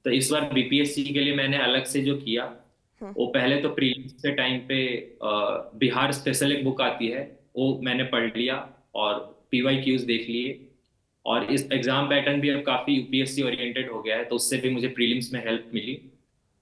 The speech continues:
Speaker 1: और mains के time मैंने बिहार का इकोनॉमिक survey, budget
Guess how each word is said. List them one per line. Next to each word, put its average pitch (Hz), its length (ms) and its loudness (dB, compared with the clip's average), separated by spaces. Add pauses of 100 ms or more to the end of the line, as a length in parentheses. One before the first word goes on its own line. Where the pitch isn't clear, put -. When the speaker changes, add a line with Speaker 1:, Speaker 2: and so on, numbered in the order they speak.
(140)
Speaker 1:
और 110 200 2
mains 143 400 2
के 156 100 4
time 143 340 2
मैंने 139 580 0
बिहार 123 300 2
का 135 80 0
इकोनॉमिक 123 540 -4
survey, 127 520 0
budget 113 580 -2